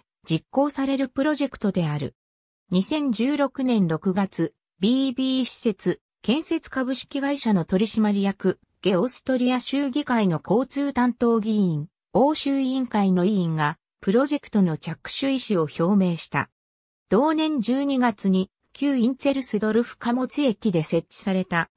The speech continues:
ウィーン南操車場が、コンテーナー二役、物流管理、貨物自動車、貨車の移送の用途に開業された。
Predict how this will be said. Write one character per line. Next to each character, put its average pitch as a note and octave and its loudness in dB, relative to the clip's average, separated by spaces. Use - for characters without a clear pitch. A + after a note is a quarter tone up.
ウ G3 -2
ィ C#4+ 2
ー C#4+ -2
ン A3 4
南 G3+ 4
操 G#3+ 0
車 A3 -4
場 G3 2
が、 E3+ 0
コ G3+ 0
ン C4+ -2
テ C#4 2
ー - 0
ナ A#3+ 2
ー - 2
二 G3 2
役、 G#3+ -2
物 A#3 0
流 C#4 0
管 B3 0
理、 D#3+ -6
貨 C#4+ -2
物 D4 -4
自 F3 -4
動 G#3+ 2
車、 D3+ -4
貨 D4 -2
車 C#4+ -2
の G3+ 4
移 E3+ 0
送 C#4 -2
の C4 -4
用 C4+ -2
途 G#3+ 0
に E3+ 0
開 A3 -4
業 B3 0
さ F#3+ -6
れ F3 -2
た。 C#3+ -8